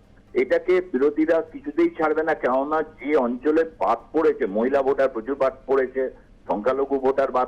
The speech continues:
পড়েছে, অনেকে আছে পরিযায়ী শ্রমিক, তারা বাদ পড়েছে। এই সমস্ত জায়গাগুলোতে দেখা যাচ্ছে রাষ্ট্রীয় জনতা দল আরজেডির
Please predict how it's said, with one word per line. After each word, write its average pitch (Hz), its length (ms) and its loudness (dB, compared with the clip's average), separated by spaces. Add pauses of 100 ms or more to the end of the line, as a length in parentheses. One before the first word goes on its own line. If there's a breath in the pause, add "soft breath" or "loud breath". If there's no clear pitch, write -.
পড়েছে, 131 540 0 (340 loud breath)
অনেকে 135 400 0
আছে 131 240 0
পরিযায়ী 143 500 0
শ্রমিক, 139 340 -4
তারা 110 220 2
বাদ 113 180 0 (140)
পড়েছে। 139 280 0 (160)
এই 311 300 -4
সমস্ত 160 360 -2
জায়গাগুলোতে 147 640 2
দেখা 139 280 0
যাচ্ছে 143 380 2
রাষ্ট্রীয় 131 460 0
জনতা 120 400 0
দল 107 260 2
আরজেডির 190 600 -2